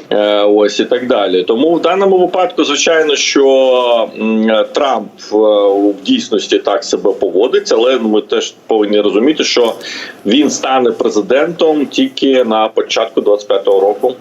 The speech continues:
тому що там будуть вибори, потім перехідний період,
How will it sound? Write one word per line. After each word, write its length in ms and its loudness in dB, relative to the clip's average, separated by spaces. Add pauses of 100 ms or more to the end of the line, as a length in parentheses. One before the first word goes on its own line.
тому 240 0
що 400 2 (300)
там 200 -4
будуть 400 0
вибори, 340 2
потім 300 0
перехідний 540 -2
період, 500 2